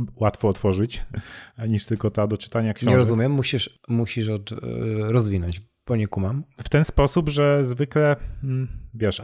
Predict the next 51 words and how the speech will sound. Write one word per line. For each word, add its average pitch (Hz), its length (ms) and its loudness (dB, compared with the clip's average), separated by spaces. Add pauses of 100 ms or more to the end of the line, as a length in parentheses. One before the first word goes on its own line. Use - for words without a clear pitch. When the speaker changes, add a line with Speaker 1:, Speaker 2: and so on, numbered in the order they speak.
Speaker 1:
iPad 151 240 0
nie 151 80 0
służy 147 240 -2
tylko - 180 -4
do 123 80 -4
czytania 117 340 -4
książki, 101 440 -4
nie? 101 80 -6
Speaker 2:
A, 101 140 0
o 110 100 2
to 101 120 0
ci 87 120 -4
chodzi, 95 200 -4
że 98 80 -2
to 110 80 0
jest 117 160 0
tylko 123 220 0
część. 92 440 -2
Mhm. 107 260 -8
Speaker 1:
Więc 104 440 -6
jest 120 340 2
bardzo 139 260 2
łatwo 143 320 2
jednak 127 280 2
zacząć 127 300 -2
robić 120 220 -4
coś - 200 -4
innego 107 240 0
Speaker 2:
No, 95 60 2
Speaker 1:
na 131 80 2
iPadzie, 92 340 -2
Speaker 2:
jasne. 92 40 -10
Speaker 1:
nie? 113 320 -8
Speaker 2:
Mhm. 110 260 -6
Speaker 1:
Może 117 180 0
gdybym 120 200 4
miał 120 180 6
Kindle, 107 440 2
który 110 240 -2
by 110 100 -6
służył 107 280 0
tylko 107 240 0
do 104 100 2
tego, 104 280 0
no 101 120 0
to, 101 300 -4 (120)
mm, 98 260 -6
Speaker 2:
Tak. 82 320 0 (420)
Speaker 1:
To 98 80 -4
byłoby 107 320 2
prościej. 101 520 0